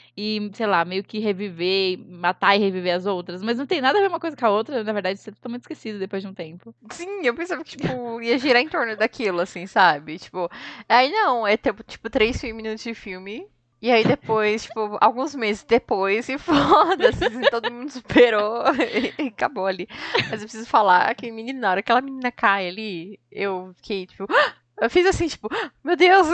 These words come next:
Speaker 2: <laughs> tipo, porque faz um barulho muito alto.
Speaker 1: Sim, sim. E é horrível porque, tipo assim, isso, a po-, ó a poesia desse filme, né?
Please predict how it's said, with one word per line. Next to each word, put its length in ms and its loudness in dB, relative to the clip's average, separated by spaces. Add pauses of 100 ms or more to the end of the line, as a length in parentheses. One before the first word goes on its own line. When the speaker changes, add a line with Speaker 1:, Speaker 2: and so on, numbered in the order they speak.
(120)
Speaker 2:
<laughs> 200 2
tipo, 140 -18
porque 200 -2
faz 200 6
um 60 0
barulho 340 2
muito 280 -4
alto. 400 6 (400)
Speaker 1:
Sim, 760 -4 (720)
sim. 360 -12
E 80 4
é 140 12
horrível 320 6
porque, 240 -2
tipo 160 -14
assim, 480 -8
isso, 240 -10 (720)
a 300 2
po-, 240 -2
ó 80 6
a 80 6
poesia 460 0
desse 200 -8
filme, 360 -8
né? 160 -10